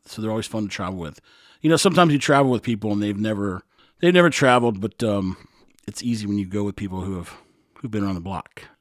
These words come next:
And that was a fun trip. We, uh, we flew into Guatemala City. Uh, so let me back up. See, I told you there's one. Uh, I'm just gonna give, like, a brief overview of each of these trips, and then the,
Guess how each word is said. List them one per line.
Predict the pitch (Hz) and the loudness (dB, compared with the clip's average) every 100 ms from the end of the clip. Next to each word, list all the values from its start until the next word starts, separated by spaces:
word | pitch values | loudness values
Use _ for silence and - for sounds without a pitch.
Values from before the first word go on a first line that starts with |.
| _ | _
And | 147 | 0
that | 202 | 2
was | 214 | 2
a | 196 | 2
fun | 185 160 | 4 2
trip. | - 143 92 - _ _ _ - _ _ _ _ - | 4 0 0 -10 _ _ _ -20 _ _ _ _ 0
We, | 131 | 4
uh, | 123 113 | 4 4
we | 127 | 0
flew | - 208 | 6 6
into | 190 | 6
Guatemala | 165 160 147 131 127 | 6 6 6 4 2
City. | - 135 131 123 _ _ _ _ | 0 2 0 -2 _ _ _ _
Uh, | 117 117 113 | -2 0 0
so | - 147 123 - _ _ _ _ _ | 2 2 2 -6 _ _ _ _ _
let | - | -4
me | 123 | -2
back | 117 117 127 | 0 -2 -4
up. | 156 - - | -6 -8 -12
See, | - 120 | -10 -8
I | 104 | -10
told | 101 110 | -6 -4
you | 95 | -4
there's | 95 104 98 | -6 -6 -4
one. | 101 95 92 _ _ _ _ _ _ | -4 -4 -10 _ _ _ _ _ _
Uh, | 131 127 - | -2 -2 2
I'm | 165 | 2
just | 202 185 | 2 4
gonna | 190 | 4
give, | 156 151 | 4 4
like, | 127 | 2
a | 120 | 2
brief | 135 127 - | 2 0 0
overview | 123 120 110 117 | 0 0 0 0
of | 104 | 0
each | 113 | -2
of | 123 | -4
these | 104 | -6
trips, | - 131 110 - - | -2 -2 -2 -8 -2
and | 117 | 0
then | 110 | 2
the, | 110 | -2